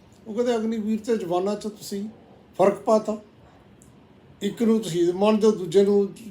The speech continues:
ਨਾ, ਉਹਨਾਂ ਨੂੰ ਪੈਨਸ਼ਨ ਨਾ, ਸ਼ਹੀਦ ਚਾਰ ਸਾਲ ਬਾਅਦ ਤੁਸੀਂ ਰਿਟਾਇਰ ਕਰ ਦਿੰਦੇ ਹੋ।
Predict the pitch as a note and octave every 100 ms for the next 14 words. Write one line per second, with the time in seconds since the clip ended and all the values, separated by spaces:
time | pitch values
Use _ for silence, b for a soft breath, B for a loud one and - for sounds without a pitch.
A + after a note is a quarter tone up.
0 | - D3+ F3 G3 G3+ G3 F#3 F#3+ F3+ F#3
1 | F3 - F3+ F#3+ - G#3+ G3 F3+ F#3+ F#3+
2 | F#3 F#3+ E3 - F3 F3 - F#3+ F#3 F3+
3 | G3 G3 D#3+ F3 E3 F3+ F3 E3+ F#3 E3
4 | F3 F#3+